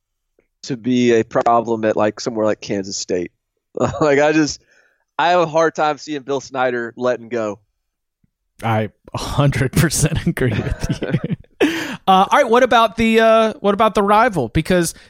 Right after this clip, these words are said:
Speaker 2: this was another one I put. All right, I put Michigan right beside Clemson on my scale, but I had a bunch of question marks behind it because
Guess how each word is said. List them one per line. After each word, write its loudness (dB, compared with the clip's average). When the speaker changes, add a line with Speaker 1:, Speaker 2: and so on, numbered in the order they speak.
Speaker 2:
this 2
was 0
another 2
one 0
I 0
put. 0
All 2
right, -2
I 2
put -2
Michigan 0
right 2
beside 0
Clemson -2
on 0
my -2
scale, -4
but 2
I 0
had 0
a 4
bunch 0
of -2
question -2
marks -2
behind -6
it -18
because 0